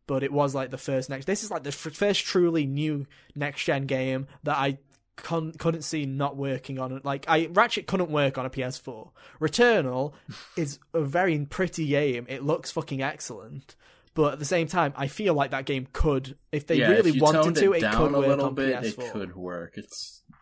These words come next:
Speaker 2: yeah, the way that
Speaker 1: Whereas Ratchet, you'd have a lot of fucking load screens. Um, <laughs> and I don't think that's the kind
Speaker 2: Just
Speaker 1: of thing
Speaker 2: out
Speaker 1: that
Speaker 2: of
Speaker 1: they're
Speaker 2: nowhere,
Speaker 1: going for.
Speaker 2: too, is the way that it <laughs> seems. The, you couldn't do the
Speaker 1: Yeah.
Speaker 2: world transitioning the way that they want to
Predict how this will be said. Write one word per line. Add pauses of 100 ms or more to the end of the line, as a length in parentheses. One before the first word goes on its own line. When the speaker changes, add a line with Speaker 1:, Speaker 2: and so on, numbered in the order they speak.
(140)
Speaker 2:
yeah, (640)
the
way
that
Speaker 1:
Whereas
Ratchet, (760)
you'd
have
a
lot
of
fucking
load
screens. (240)
Um, (180)
<laughs>
and
I
don't
think
that's
the
kind
Speaker 2:
Just
Speaker 1:
of
thing
Speaker 2:
out
Speaker 1:
that
Speaker 2:
of
Speaker 1:
they're
Speaker 2:
nowhere,
Speaker 1:
going
for.
Speaker 2:
too,
is
the
way
that
it
<laughs>
seems.
The, (380)
you
couldn't
do
the
Speaker 1:
Yeah.
Speaker 2:
world
transitioning
the
way
that
they
want
to